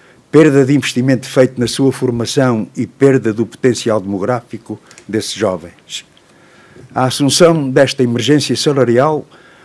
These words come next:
com o objetivo nuclear, exige o aumento geral dos salários para todos os trabalhadores, a valorização das profissões e carreiras, com um aumento significativo do salário médio,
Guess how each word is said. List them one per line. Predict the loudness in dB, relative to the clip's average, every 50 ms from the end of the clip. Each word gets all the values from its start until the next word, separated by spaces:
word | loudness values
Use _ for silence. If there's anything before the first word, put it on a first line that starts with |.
| _ _
com | -4 0 2 4
o |
objetivo | 4 4 4 2 0 0 0 -4 -2 -2
nuclear, | -2 -4 -2 -2 0 0 2 0 0 -2 -2 -4 -6 -10 -18 _ _ _ _ _ _ _ _ _ _ _ _ _ _ -6
exige | -4 -4 -2 2 2 2 2 2 0 -6 -10 -12 -14 -16 _ _ -20 -16 -6
o | 0 4 4
aumento | 4 4 4 4 2 2 2 0 -4
geral | 0 2 2 4 4 2 2
dos | 0 -2 0
salários | 2 2 4 4 4 4 2 0 -2 -2
para | -4 -2 -2 0
todos | 0 2 2 2 2 -2
os | -8 -6 -2
trabalhadores, | 0 0 0 2 0 -2 -4 -2 -4 -4 -4 -6 -14 -16 -16 -18 _ _ _ _ _ _ _ _ _ -20 -18 _ -4
a | 0
valorização | 4 4 6 6 4 2 2 2 0 2 2 2 2
das | 4 2 0
profissões | 0 -2 -2 -2 0 -2 -4 0 0 0 0 0 0 -2 -6 -10 -14 -16 -16 _ _ -10
e | -10 -10
carreiras, | -6 -4 -2 -2 0 0 -2 -2 -4 -8 -12 -12 -16 -18 -18 _ _ _ _ _ _ _ _ _ _ _
com | 0 0 2
um | 4 4
aumento | 4 4 4 4 2 2 2
significativo | 0 0 0 0 -2 -2 -2 -2 -2 -4 -2 -2 -4 -4 -2
do | -2 -4
salário | 0 2 2 2 2 0 -2 0
médio, | 0 0 0 0 -2 -6 -8 -8